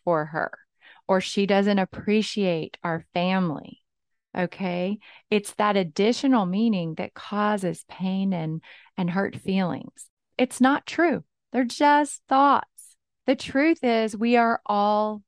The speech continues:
good enough. We are all amazing, valuable, wonderful individuals, regardless of how anyone behaves or whether or not anyone recognizes it. I like to say we're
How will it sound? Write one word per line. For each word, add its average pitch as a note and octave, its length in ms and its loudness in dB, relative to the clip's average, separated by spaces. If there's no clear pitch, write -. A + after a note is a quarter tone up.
good G3 180 -4
enough. E3+ 320 -6
We A#3+ 180 4
are A#3 120 6
all A3+ 240 6
amazing, G#3 840 0
valuable, F3+ 880 0
wonderful G3 1120 2
individuals, G3+ 1000 -2
regardless F#3+ 960 0
of F3+ 120 -4
how F3 320 -2
anyone G3 760 2
behaves F#3 840 -2
or E3 340 2
whether G3 380 2
or F#3+ 80 0
not F3+ 280 -2
anyone A#3 480 2
recognizes E3+ 840 -6
it. - 160 -8
I G#3+ 160 4
like B3 240 4
to B3 100 0
say G#3+ 500 0
we're G3+ 240 0